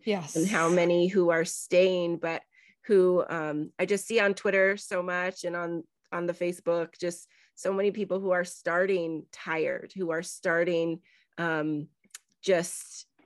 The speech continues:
Speaker 2: at a point of, like, "Here we go. I'm not, sh-, uh, we're doing this," but, you know, just not really, um,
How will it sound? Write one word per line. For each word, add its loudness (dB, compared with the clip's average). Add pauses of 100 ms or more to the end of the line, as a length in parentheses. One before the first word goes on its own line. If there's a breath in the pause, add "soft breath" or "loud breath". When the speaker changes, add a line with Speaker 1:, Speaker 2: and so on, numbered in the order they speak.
(140)
Speaker 2:
at 2
a 4
point 2
of, -4
like, -2 (920)
"Here 4
we 4
go. -4 (320)
I'm -8
not, -4
sh-, -16 (640)
uh, 0
we're -2
doing 4
this," 2
but, 2 (640)
you 0
know, 0
just -10
not 0
really, -2 (400 soft breath)
um, -2